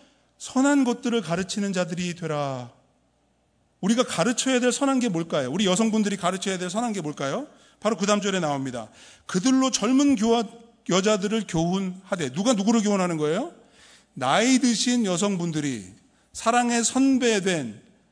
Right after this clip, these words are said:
우리 여자 성도님들이 후배들에게, 젊은 가정주부들에게 가르치라는 거예요. 어떻게 가르쳐요? 그 남편과 자녀를 사랑하며. 사랑을 가르쳐 주라는 거예요. 사랑을.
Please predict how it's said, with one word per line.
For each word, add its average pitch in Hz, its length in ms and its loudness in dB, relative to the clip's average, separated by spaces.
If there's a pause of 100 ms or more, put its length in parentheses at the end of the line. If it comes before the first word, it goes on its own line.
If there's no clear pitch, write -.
(200)
우리 175 160 0
여자 170 180 2
성도님들이 156 840 -2 (300)
후배들에게, 208 640 0
젊은 202 680 2 (600)
가정주부들에게 180 1080 -4 (460)
가르치라는 208 600 -2
거예요. 113 380 -8
어떻게 214 280 -2
가르쳐요? 156 640 -2 (640)
그 - 120 -2
남편과 190 480 4
자녀를 156 600 -4 (1300)
사랑하며. 113 760 -6 (1500)
사랑을 294 460 -2
가르쳐 151 320 -10
주라는 120 280 -16
거예요. 95 120 -20
사랑을. 170 380 -16